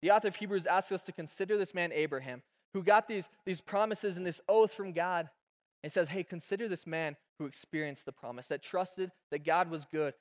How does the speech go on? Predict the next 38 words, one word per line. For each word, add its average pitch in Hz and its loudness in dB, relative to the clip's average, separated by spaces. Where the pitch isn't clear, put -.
and 139 -14
got 147 0
to 143 -8
see 147 -6
the 143 -6
promise 131 -8
on 139 -6
the 131 -6
other 131 -2
end." 127 -6
And 156 2
I - 8
love 165 6
that 170 0
we 170 -4
see 170 -6
God's 156 -2
word 143 -2
does 135 -14
not 143 -6
change 127 -14
all 139 2
throughout 131 -4
Scripture, 131 -10
from 131 -4
this 170 2
promise 170 -4
in 156 -12
the 147 -2
Old 165 0
Testament 156 -6
all 165 2
the 175 -4
way 170 0
through 160 -6
the 151 -10
New 147 -8
Testament. 131 -8